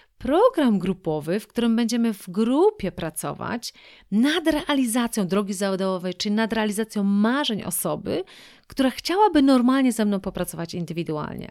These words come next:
Ja załączę link w tym podcaście do tego programu. Jeżeli jesteś zainteresowany czy zainteresowana,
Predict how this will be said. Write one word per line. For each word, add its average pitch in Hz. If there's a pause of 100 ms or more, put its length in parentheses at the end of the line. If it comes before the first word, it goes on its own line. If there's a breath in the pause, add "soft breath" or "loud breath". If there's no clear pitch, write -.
(600 loud breath)
Ja 294
załączę 330
link 311
w -
tym 254
podcaście 233
do 202
tego 190
programu. 185
Jeżeli 196
jesteś 254
zainteresowany 214
czy 208
zainteresowana, 202